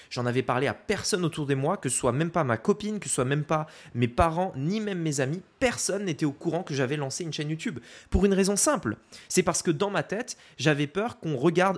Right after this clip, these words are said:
uniquement les mauvais côtés de ma chaîne. Et il y a des gens, il y a des gens, bien entendu, qui vont dire, «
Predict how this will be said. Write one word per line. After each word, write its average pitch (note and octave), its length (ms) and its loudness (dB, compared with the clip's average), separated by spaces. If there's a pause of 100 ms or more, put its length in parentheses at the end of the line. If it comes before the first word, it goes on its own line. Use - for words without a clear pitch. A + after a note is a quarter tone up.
uniquement A#3 480 -2
les F#3+ 120 4
mauvais F#3 340 4
côtés F3 480 -2 (260)
de B2+ 180 2
ma G3+ 140 0
chaîne. F#3+ 320 -4 (360)
Et F#3+ 240 4
il C#3+ 60 -4
y D3+ 60 4
a C3+ 60 4
des C3+ 180 -12
gens, G#3 200 -16 (1120)
il C3 60 -4
y D3 40 2
a D3 40 4
des C#3+ 100 2
gens, F#3+ 140 0
bien E3+ 140 0
entendu, C#3+ 300 -2
qui E3+ 160 -4
vont C3 140 2
dire, « E3+ 280 0